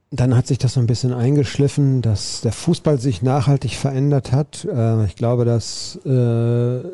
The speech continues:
sein Ansatz Ballkontrolle, Spielkontrolle, dass er das hinterher übertrieben hat. Im ersten Jahr ging es noch, dass er auch nicht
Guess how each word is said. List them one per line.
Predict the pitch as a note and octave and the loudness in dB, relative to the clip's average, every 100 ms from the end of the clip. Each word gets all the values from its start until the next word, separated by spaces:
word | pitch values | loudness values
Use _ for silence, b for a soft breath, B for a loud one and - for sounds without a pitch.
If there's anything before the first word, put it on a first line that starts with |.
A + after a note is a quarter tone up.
| F#3 | -4
sein | A#2+ A#2+ C3+ | 0 0 0
Ansatz | B2 C3+ B2+ A2 G2+ | 2 2 2 0 0
Ballkontrolle, | A2 C3+ C3 A#2 G2 - A#2+ C3+ C3+ | 2 2 2 -2 -2 -2 0 2 0
Spielkontrolle, | - B2+ C#3+ C#3+ C3+ G#2+ C3 B2+ C3+ C3+ C3+ - - - - | 0 0 2 0 -2 0 0 2 2 0 -2 -8 -20 -20 -12
dass | B2+ G#2+ | -6 -4
er | C#3 | -2
das | A#2+ G#2 | -2 0
hinterher | C#3+ E3 D3 C3 | 0 2 2 2
übertrieben | A2+ - C3+ C#3+ D3+ | 0 0 2 2 2
hat. | D#3+ | 0
Im | C3+ B2+ | -2 0
ersten | C3+ - | 0 0
Jahr | C3+ A#2 | 0 2
ging | B2+ E3+ | 2 2
es | - | 0
noch, | E3+ F#3+ - B B B B B B B | 0 -2 -6 B B B B B B B
dass | A#2+ A3+ | -4 0
er | C#3 B2+ B2+ | 0 2 0
auch | A#2 | 0
nicht | C3+ C#3 - | 0 -2 -6